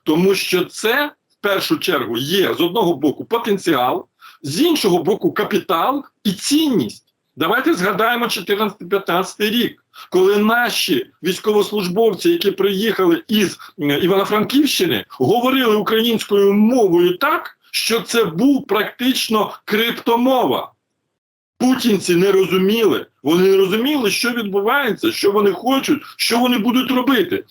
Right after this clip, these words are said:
Тому мовно-культурний діалект на сьогоднішній день,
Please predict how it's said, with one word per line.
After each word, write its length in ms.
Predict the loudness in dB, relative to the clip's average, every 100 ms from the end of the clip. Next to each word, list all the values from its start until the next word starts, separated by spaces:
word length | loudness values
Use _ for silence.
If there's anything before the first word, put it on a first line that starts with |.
| _
Тому 560 | 0 4 4 4 2 -2 _
мовно-культурний 1300 | -2 2 4 2 2 -2 0 -2 -2 -2 0 0 0 0
діалект 800 | 0 2 0 0 -2 -6 -14 _ -6
на 140 | -4
сьогоднішній 560 | -2 -2 0 -2 -2 -2
день, 260 | -2 -2